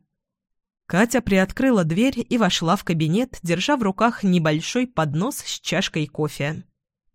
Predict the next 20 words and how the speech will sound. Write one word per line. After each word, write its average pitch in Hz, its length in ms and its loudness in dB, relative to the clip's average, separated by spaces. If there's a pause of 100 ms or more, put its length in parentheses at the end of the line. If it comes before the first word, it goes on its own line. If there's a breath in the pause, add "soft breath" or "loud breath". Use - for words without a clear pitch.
(340)
Чашку 208 460 -2
поставила 240 580 0
передо 220 400 2
мной 160 240 2
на 202 160 -2
подставку. 151 760 -4 (540)
Надо 160 440 4
же, 151 320 -4 (100)
даже 202 320 2
подставки 247 680 0
отыскала 160 600 0
и 214 100 2
догадалась 165 600 0
их 220 120 -4
использовать. 220 840 -4 (920)
«Садитесь», — 175 920 2 (560)
показала 160 520 2
рукой 233 300 0
на 196 140 2
стул. 151 400 -6